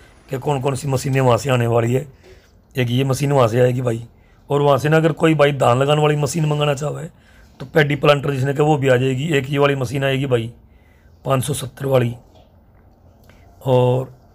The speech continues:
एक ये मशीन होगी। किसी मशीन का आगे से फ्रंट दिखाया जाएगा, किसी का बैक से, मतलब हर मशीन के ना चारों तरफ के फ़ोटो आपको दिखाए जाएंगे। जैसे ये अभी वहाँ से लोड होने लग रही है भाई कंटेनर के अंदर, और एक ये वाली केबिन वाली कंटेनर के अंदर लोड होने लग रही है।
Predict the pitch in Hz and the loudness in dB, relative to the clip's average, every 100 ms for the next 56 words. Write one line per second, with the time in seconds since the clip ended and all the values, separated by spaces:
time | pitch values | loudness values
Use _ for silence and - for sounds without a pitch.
0 | _ - 127 123 139 135 131 139 127 131 | _ -6 -4 0 -2 0 -2 0 -2 -4
1 | - 131 170 151 143 143 139 127 135 131 | -4 -4 -2 0 0 4 4 2 0 -2
2 | 131 131 127 135 135 139 143 143 147 - | -2 -4 0 2 2 2 0 -2 -6 -16
3 | - _ _ 143 151 139 123 127 123 147 | -20 _ _ -10 -4 -2 0 0 0 -2
4 | 139 147 147 123 139 156 - _ - - | 0 0 4 2 2 -6 -18 _ -18 -8
5 | 139 156 135 127 147 127 - - _ - | -6 -4 -4 -2 -2 -4 -10 -20 _ -4
6 | 156 143 - 139 - 151 151 - 139 120 | 2 2 2 -2 -2 -2 -2 -4 -4 0
7 | 135 123 135 123 117 117 131 139 139 135 | 0 0 -4 0 0 0 -2 0 0 0
8 | 147 131 135 127 - - - - 135 147 | 0 0 -2 -4 -10 -20 -20 -4 0 2
9 | 135 135 143 160 151 127 131 127 117 117 | 2 2 2 4 4 2 0 0 0 -2
10 | 113 131 135 127 123 131 127 135 - - | -2 -4 -2 -2 -2 -2 -2 -6 -10 -20
11 | _ - - - 127 123 123 127 139 131 | _ -20 -20 -4 2 4 2 -2 -6 -2
12 | 135 135 135 127 131 131 131 131 123 127 | 2 2 2 0 -2 2 2 0 -2 -4
13 | 131 127 123 131 131 147 135 113 123 123 | -2 -2 -2 -4 0 2 2 2 2 2
14 | 110 107 | -2 -6